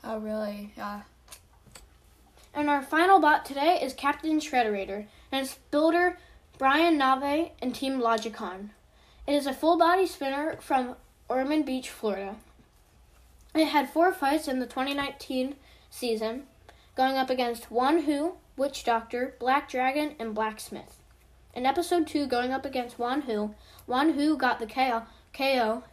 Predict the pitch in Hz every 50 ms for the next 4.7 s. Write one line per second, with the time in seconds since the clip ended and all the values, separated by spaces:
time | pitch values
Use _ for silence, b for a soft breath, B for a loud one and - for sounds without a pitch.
0 | - - 226 220 220 220 233 240 269 285 285 - 247 220 - 240 247 247 247 240
1 | 226 226 226 214 - 202 180 - - 160 175 202 - - _ _ _ _ _ _
2 | _ _ _ _ _ _ _ - _ _ - - - - b b b b b b
3 | b b b - 269 285 311 330 330 311 320 302 262 277 269 254 254 - - 277
4 | 311 302 - - - 208 208 214 - 220 226 254 330 330